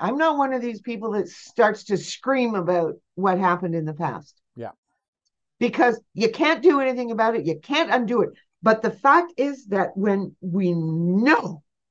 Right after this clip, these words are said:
Speaker 1: today how we should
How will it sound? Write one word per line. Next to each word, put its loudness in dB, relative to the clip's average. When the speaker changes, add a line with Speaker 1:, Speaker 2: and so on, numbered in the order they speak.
Speaker 1:
today 2
how 4
we -4
should -6